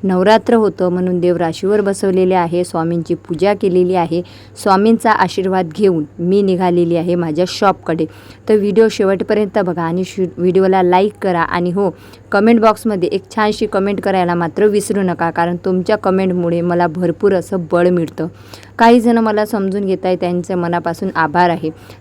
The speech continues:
तर हे चिप्स, बिस्किटचे पुडे आणि बादलीमध्ये थोडंसं सामान, साखर, पत्ती, थैलीमध्ये माझा डबा घेऊन मी फा-, finally शॉपवर आले. चला फ्रेंड्स, तर आज आपल्या शॉपचा पहिला दिवस तसं म्हटलं तर आज खूप छान दिवस आहे, नवरात्र चालू होत आहे.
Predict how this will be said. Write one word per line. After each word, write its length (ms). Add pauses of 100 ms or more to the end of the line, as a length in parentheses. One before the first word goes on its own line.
तर 80
हे 120
चिप्स, 460
बिस्किटचे 500
पुडे 520
आणि 200
बादलीमध्ये 600
थोडंसं 380
सामान, 520
साखर, 460
पत्ती, 500
थैलीमध्ये 500
माझा 280
डबा 300
घेऊन 260
मी 100
फा-, 220 (220)
finally 340
शॉपवर 480
आले. 180 (520)
चला 280
फ्रेंड्स, 480 (160)
तर 100
आज 220
आपल्या 300
शॉपचा 340
पहिला 340
दिवस 220 (100)
तसं 200
म्हटलं 400
तर 60
आज 220 (280)
खूप 220
छान 200
दिवस 280
आहे, 140
नवरात्र 500
चालू 280
होत 220
आहे. 260